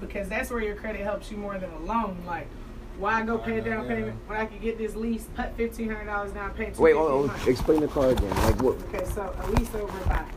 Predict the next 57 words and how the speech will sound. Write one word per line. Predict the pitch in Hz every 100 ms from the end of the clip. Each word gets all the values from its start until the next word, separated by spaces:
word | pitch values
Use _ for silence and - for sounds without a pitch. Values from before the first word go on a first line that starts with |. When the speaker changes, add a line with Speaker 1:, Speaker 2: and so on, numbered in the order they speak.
| -
Speaker 3:
I, | 120
I, | 123
yeah, | 147 143 104
I'm | 123 123
Speaker 1:
Lease | 95
Speaker 3:
all | 127 143
Speaker 1:
on | 151 147
Speaker 3:
lease. | 139 113 - - -
Speaker 1:
Okay, | - 208 185
lease | 190 254 233 220
is | 214 196 185
I | 185 202
don't | 202 190
have | 202 196 -
to | 180 185 -
fix. | 220 - - - - - - - - - -
I |
don't | 185 208 208
have | 208 196 196 -
to | 208
do | 214 214
anything | 214 214 202
but | 196
pay | - 202
insurance, | 202 - 208 208 - - -
and | 202
I | 208
don't | 240
have | 226 214
to | 202
worry | 202
about | 202 190 190
shit | 226 196
going | 202 196
left | 202 196
'cause | 202
I | 190
don't | 185 185
own | 208 190 - - 226 -
it. |
Speaker 3:
And | 143
on | 156
top | 160 151
Speaker 1:
So, | 156
Speaker 3:
of | 143
that, |
too, | - 165
I | 147
Speaker 1:
and | 175
on |
Speaker 3:
had | 185
Speaker 1:
top |
of | -
that, | - -
the |
payment's | 165 151 214 -
cheaper. | - 113